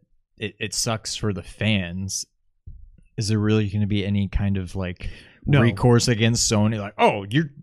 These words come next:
Speaker 1: skipping? Well, screw you. I'm not buying a P S five." Like, who cares? What?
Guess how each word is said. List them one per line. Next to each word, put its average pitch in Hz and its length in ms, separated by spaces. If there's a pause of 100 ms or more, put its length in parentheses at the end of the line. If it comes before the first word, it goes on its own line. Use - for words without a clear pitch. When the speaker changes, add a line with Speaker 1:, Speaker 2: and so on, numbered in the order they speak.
Speaker 1:
skipping? 175 440
Well, 101 260 (280)
screw 262 320
you. 127 180
I'm 180 120
not 120 200
buying 135 320
a - 20
P 135 180
S 123 140
five." 113 180
Like, 151 140
who 180 140
cares? 139 260
What? 147 160